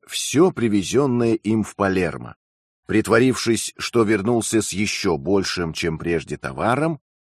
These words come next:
и, заняв у ней денег, он оставляет ей воду и вычески.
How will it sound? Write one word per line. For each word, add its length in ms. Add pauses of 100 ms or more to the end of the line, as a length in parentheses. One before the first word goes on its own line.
и, 100
заняв 460
у 60
ней 200
денег, 580 (300)
он 240
оставляет 800
ей 180
воду 600 (160)
и 100
вычески. 720